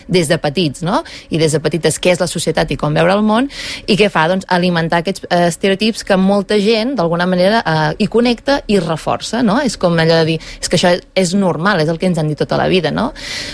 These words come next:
Perquè, ja et dic, començar a ser feminista implica un esforç, implica el que nosaltres a les, eh, des de la psicologia diem de la dissonància cognitiva, implica fer un esforç mental i plantejar-te que allò que t'estan dient que és normal o natura-,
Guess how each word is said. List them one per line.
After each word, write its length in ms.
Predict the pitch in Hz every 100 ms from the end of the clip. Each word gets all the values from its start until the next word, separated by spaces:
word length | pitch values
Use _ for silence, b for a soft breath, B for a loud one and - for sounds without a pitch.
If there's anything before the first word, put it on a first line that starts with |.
| B
Perquè, 280 | 165 165 170
ja 100 | 175
et 20 |
dic, 200 | 165 196
començar 580 | - 156 156 - 196 170
a 220 | - 156 -
ser 220 | - 185
feminista 640 | 226 208 180 185 - 233 -
implica 520 | 180 156 - 233 -
un 140 | 143
esforç, 420 | 147 - - - -
implica 360 | 170 156 170 190
el 60 |
que 80 | 175
nosaltres 380 | 175 170 165 165
a 80 | 160
les, 300 | 151 147 -
eh, 160 | 147 147
des 140 | 156
de 60 | 156
la 60 | 151
psicologia 500 | 165 165 160 156 165
diem 180 | 165
de 100 | 165
la 120 | 165 156
dissonància 560 | 175 180 156 151 185
cognitiva, 600 | 180 160 139 165 170 123 B B B -
implica 760 | 185 180 - 202 - 196 262 B B
fer 120 | - 170
un 100 | 160
esforç 320 | - 170 156
mental 600 | 170 170 202 214 226 233
i 60 |
plantejar-te 640 | - 160 151 151 151 - 170
que 100 | 175
allò 180 | 160 180
que 120 | 175
t'estan 320 | 165 170 156
dient 200 | 160 156
que 100 | 170
és 100 | 165
normal 360 | 170 156 156 156
o 40 |
natura-, 320 | 151 156 151